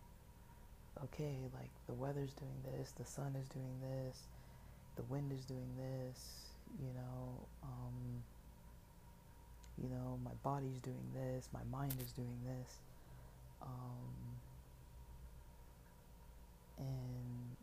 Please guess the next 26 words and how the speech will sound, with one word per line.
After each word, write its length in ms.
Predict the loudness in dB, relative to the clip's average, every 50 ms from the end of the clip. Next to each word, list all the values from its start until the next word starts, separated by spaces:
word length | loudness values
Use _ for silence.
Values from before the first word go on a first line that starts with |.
| -2 2
you 80 | 2
know, 300 | 4 4 4 4 2 2 0
just 160 | 0 -2 2
hearing 260 | 4 6 6 6 6 4
the 60 | 2 2
music 580 | 4 6 8 8 8 8 6 4 4 4 2 2
and 100 | 0 0
how 120 | 0 0 0 2
that 200 | 4 4 4 2 2 2
felt, 440 | 2 2 2 4 4 4 2 2 0 -4 -8 -10 -10 -12 -12 -10 -10 -8 -8 -8 -10 -10 -12 -12 -10 -6 -2
and 640 | 0 2 2 4 2 2 2 0 0 -2 -2 -4 -4 -6 -8 -10 -10 -10 -8 -8 -4 0
kinda 240 | 4 4 6 6 4 6
taking, 560 | 8 8 8 8 6 2 4 4 2 0 -2 -4 -8 -8 -6 -2 2
you 80 | 2 4
know, 400 | 2 2 0 -2 -2 -4 -4 -2 0 0
my 180 | 0 0 0 -2 -2 -2 -2 -4 -6 -6 -6 -2 0
entertainment 880 | 2 4 4 4 4 4 4 6 6 6 6 6 6 4 2 0 -4 -8 -8 -10 -10 -10 -10 -10 -10 -10 -10 -10 -10 -10 -8 -6 2 4
back 280 | 4 6 6 4 0 -2 -6 -8
to, 160 | -6 -2 0 0 0 0 0 0 -2 -2 -2 -4 -4 -6 -6 -6 -2 2
you 80 | 2 4
know, 520 | 4 4 2 2 2 2 2 2 0 0 -2 -2 -6 -6 -10 -10 -10 -10 -10 -10 -10 -10 -10 -6 0 2
um, 640 | 4 4 6 6 4 4 4 4 2 2 0 0 -2 -4 -8 -10 -12 -12 -12 -12 -10 -10 -10 -10 -10 -12 -12 -12 -12 -12 -12 -12 -12 -12 -8 0 4
learning 420 | 6 8 8 8 8 8 6 6
about 280 | 6 6 6 6 6 6
a 100 | 6 6
time 640 | 6 6 6 8 8 8 6 6 4 2 2 0